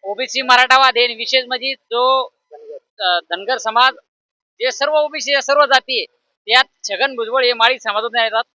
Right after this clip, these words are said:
आणि त्यांनी सगळ्यात जास्त मराठ्यांना टार्गेट केलं, जरांगे पाटलांना टार्गेट केलं, अ, खालीवर भाषेत बोलले आणि महाराष्ट्रात फेमस व्हायसाठी आणि नाव मोठं करायसाठी त्यांनी बरेच कुटाणे केले. त्यांनी सांगितलं की मराठा आमचे लोक मुद्दाम पाडले, पण अमोल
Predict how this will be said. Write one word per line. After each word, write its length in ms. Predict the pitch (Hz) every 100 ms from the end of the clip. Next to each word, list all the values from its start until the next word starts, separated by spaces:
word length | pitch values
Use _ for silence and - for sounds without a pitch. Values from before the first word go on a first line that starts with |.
| _ _ _
आणि 120 | 185
त्यांनी 380 | 190 226 240 269
सगळ्यात 300 | - 240 269 262
जास्त 220 | 262 262
मराठ्यांना 400 | 247 240 233 240
टार्गेट 280 | 226 233 233
केलं, 240 | 226 240
जरांगे 260 | 220 220 220
पाटलांना 400 | 214 214 220 214
टार्गेट 180 | 208 208
केलं, 400 | 208 214 214 202 _ _ -
अ, 260 | 175 175 170
खालीवर 380 | - 175 208
भाषेत 320 | 196 175 202 190
बोलले 360 | 196 196 208 202 _ _ _
आणि 340 | 160 208 240 254 -
महाराष्ट्रात 360 | 226 226 226 247
फेमस 380 | _ 208 233 254
व्हायसाठी 400 | 226 196 196 226
आणि 120 | 233
नाव 300 | 226 233 240 - -
मोठं 180 | 247 220
करायसाठी 360 | 233 220 202
त्यांनी 180 | 214 226 262
बरेच 180 | 277
कुटाणे 320 | - 240 254 233
केले. 220 | 226 196 _ _ _ _ 339
त्यांनी 320 | - 247 269
सांगितलं 380 | 247 240 254 277
की 120 | 277
मराठा 540 | 262 262 262 269 269 - -
आमचे 320 | 220 233 247
लोक 160 | 247 247
मुद्दाम 300 | 240 220 254
पाडले, 320 | 240 220 196 190 _ _ _ -
पण 140 | 247 262 196
अमोल 240 | 233 294